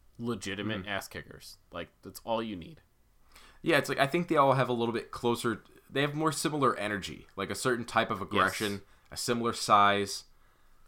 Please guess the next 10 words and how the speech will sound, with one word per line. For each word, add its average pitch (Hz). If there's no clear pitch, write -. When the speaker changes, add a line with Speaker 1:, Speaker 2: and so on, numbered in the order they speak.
Speaker 2:
uh, 90
you 117
know, 101
that 107
I 104
think 104
that 98
gels 95
well 85
together. 78